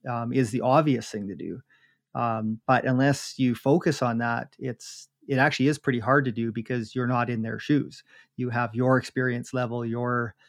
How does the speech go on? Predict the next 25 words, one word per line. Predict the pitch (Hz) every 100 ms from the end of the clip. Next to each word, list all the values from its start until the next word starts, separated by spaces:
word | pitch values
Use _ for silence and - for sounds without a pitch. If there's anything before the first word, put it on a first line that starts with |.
| _ _ _
certain | - 139 135
amount | 127 120
of |
knowledge, | 120 123 123 123 110 -
fitness | 135 127 -
level. | 127 117 120 120 113 -
And | 170 123 120 120 117 107 _ _ _ _ _ _
yeah, | 127 123 113 131
I, | 131
I, | 147 135 135 139
I |
constantly | 135 139 139 - 127
find, | - 127 127 110
you | 123
know, | 123 117
even, | 135 131 123
like, | 123 117
for | 123
hiking | 117 131 - 123 117
type | 123 120
stuff | - 123 123
or | 120
mountaineering, | 123 127 127 127 131 131 127 123 - _ _
ski | - - 143
touring, | 135 135 131 127 123 120